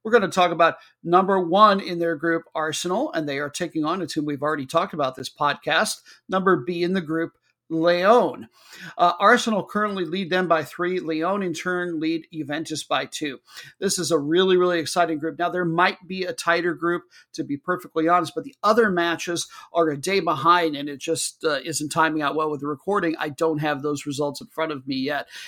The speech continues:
In any case, this is still gonna be a great one. Arsenal is the seventh-ranked club in all of Europe and the best one in English history.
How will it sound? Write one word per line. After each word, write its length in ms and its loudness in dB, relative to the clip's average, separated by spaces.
In 120 2
any 200 4
case, 260 -2
this 160 0
is 100 -4
still 280 2
gonna 200 2
be 180 -2
a 60 -8
great 300 -6
one. 180 -8
Arsenal 460 6
is 120 0
the 100 -4
seventh-ranked 640 -2
club 300 0
in 40 -2
all 200 -2
of 100 -4
Europe 340 -2
and 160 -6
the 200 -4
best 380 0
one 300 2
in 140 -6
English 460 -4
history. 440 -6